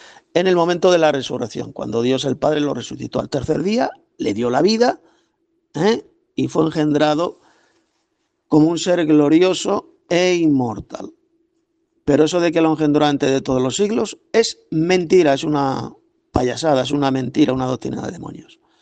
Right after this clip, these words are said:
Pero luego dice, diga lo que dice el credo,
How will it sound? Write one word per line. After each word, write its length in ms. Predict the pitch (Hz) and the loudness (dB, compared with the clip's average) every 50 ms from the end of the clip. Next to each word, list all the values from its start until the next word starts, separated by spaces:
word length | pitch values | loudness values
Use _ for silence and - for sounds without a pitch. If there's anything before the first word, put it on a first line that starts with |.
| _ _ _ _ _ _ _ - | _ _ _ _ _ _ _ 0
Pero 180 | 208 220 247 | 2 4 4
luego 220 | 294 311 294 277 262 | 4 4 4 4 2
dice, 240 | 269 247 - 254 | 2 2 2 2
diga 200 | 233 214 208 220 | 2 4 4 4
lo 100 | 214 214 | 4 4
que 60 | 208 208 | 2 2
dice 160 | 185 196 190 | 0 0 0
el 80 | 185 | 0
credo, 500 | - 196 185 190 190 202 208 208 - - | 0 2 2 2 4 4 2 0 -2 -10